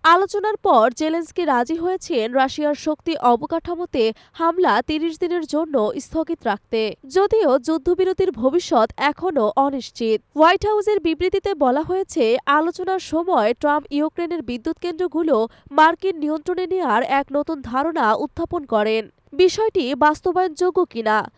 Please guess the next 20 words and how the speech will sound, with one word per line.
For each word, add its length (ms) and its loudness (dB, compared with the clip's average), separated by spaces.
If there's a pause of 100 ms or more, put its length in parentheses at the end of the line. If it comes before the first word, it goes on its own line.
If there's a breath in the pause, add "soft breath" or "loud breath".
(180)
তা 220 4
নিয়ে 300 0
সংশয় 420 -2
প্রকাশ 380 0
করেছেন 580 -2
ইউক্রেনের 540 -2
বিদ্যুৎ 380 -4
বিশেষজ্ঞরা। 840 0 (240)
তবে 360 2
সংবাদ 420 -2
সম্মেলনে 760 0
জেলেনস্কি 540 -4
স্পষ্ট 460 -4 (160)
জানিয়ে 340 -2
দিয়েছেন, 560 -4 (140)
তিনি 220 4
কোনো 340 2
চাপ 360 4
অনুভব 440 2
করেননি। 600 0